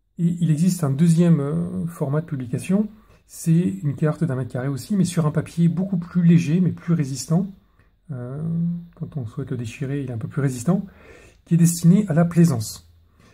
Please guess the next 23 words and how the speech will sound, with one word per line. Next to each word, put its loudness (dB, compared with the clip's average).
Et -2
il -2
est -2
prêt, -2
il -2
est -6
livré, -4
plié 2
au 4
format 0
à -2
peu -4
près -2
A 0
quatre. -4
Alors 0
la 0
grosse 2
différence -4
entre -6
ces -10
deux -6
matériaux, -2